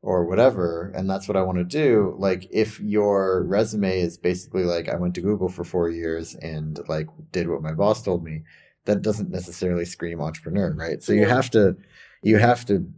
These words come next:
Speaker 1: either position your resume accordingly, where you say, "I've
Speaker 2: Absolutely.
Speaker 1: led and initiated all these projects at
Speaker 2: Mm-hmm.
Speaker 1: Google,"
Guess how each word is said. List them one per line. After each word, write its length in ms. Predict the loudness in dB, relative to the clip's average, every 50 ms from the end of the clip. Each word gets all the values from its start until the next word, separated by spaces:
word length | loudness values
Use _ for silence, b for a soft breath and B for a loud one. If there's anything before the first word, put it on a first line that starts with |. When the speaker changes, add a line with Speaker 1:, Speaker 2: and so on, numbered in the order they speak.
| _ _ _ _ _ _ _ _ _ _ _ -6
Speaker 1:
either 260 | -2 0 2 2 0
position 640 | -2 -2 -2 -2 0 0 0 0 0 0 0 0 2
your 300 | 2 2 2 2 2 2
resume 560 | 2 2 0 0 0 -2 -2 0 0 0 -2
accordingly, 680 | -4 -4 0 2 4 4 4 4 0 -2 -2 -2 0 2
where 100 | 2 0
you 120 | 0 -2
say, 220 | -2 -2 -2 0 0
"I've 80 | 2
Speaker 2:
Absolutely. 300 | 2 4 2 2 2 0
Speaker 1:
led 480 | 0 0 0 0 0 -2 -2 -4 -8 -10 _ _ _ _ -6
and 100 | -2 2
initiated 560 | 2 4 4 2 2 2 2 2 2 2 0 0
all 180 | -2 -2 -2
these 180 | -2 -6 -8 -2
projects 540 | 2 4 4 6 6 4 2 0 0 -2 -2
at 120 | -2 0
Speaker 2:
Mm-hmm. 140 | 0 0 0
Speaker 1:
Google," 320 | 0 0 -2 -2 -4 B